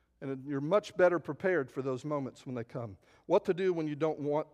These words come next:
know what to do, invite him in. Secondly, tell him what's wrong. Tell him what's wrong. Look at what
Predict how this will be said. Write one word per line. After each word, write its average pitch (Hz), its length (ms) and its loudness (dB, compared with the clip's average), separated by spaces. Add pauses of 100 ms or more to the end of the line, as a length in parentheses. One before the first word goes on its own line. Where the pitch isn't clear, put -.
(140)
know 147 220 0
what 143 300 2
to 143 100 -4
do, 127 260 -2
invite 120 320 0
him 120 160 -8
in. 110 120 -8
Secondly, - 480 -4 (1160)
tell 202 220 6
him 214 160 4
what's 190 240 -4
wrong. 143 340 0 (1700)
Tell 202 260 6
him 190 300 2 (580)
what's 151 500 -2 (460)
wrong. 104 360 -6 (2000)
Look 165 160 -4
at 160 80 0
what 151 200 4